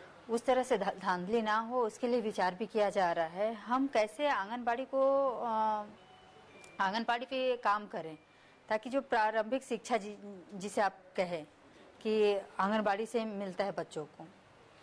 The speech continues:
वो चाहे भोजन के से संबंधित हो, चाहे महिलाओं से संबंधित हो,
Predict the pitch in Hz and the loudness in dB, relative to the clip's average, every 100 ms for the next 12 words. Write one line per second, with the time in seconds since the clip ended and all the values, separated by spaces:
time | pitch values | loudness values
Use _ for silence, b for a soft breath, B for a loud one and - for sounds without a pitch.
0 | B - 190 196 196 175 175 190 190 196 | B -4 0 4 4 2 0 0 -2 0
1 | 196 190 - - - - - - - - | 2 0 -4 -18 -20 -20 -20 -20 -20 -20
2 | - - - - - - - - - - | -20 -20 -20 -20 -20 -20 -20 -20 -20 -20
3 | - - - 208 208 185 180 180 190 - | -20 -12 0 2 2 0 -2 -2 -4 0
4 | 180 190 - - 190 185 190 185 185 185 | 0 0 -14 -2 0 6 6 4 0 0
5 | 175 180 180 170 160 156 151 - - 160 | 0 0 -6 -6 -6 -6 -8 -10 -10 -10